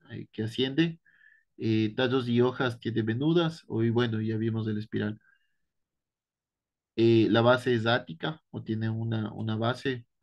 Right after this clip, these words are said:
un podio de mármol con relieves.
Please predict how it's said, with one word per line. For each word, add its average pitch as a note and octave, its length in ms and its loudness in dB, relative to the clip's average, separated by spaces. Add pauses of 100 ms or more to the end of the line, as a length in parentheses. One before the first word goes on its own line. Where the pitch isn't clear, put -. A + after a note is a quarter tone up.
(300)
un A2 460 -4
podio B2+ 360 2
de A2 120 0
mármol B2+ 400 -2
con A2+ 160 -6
relieves. C3 600 -2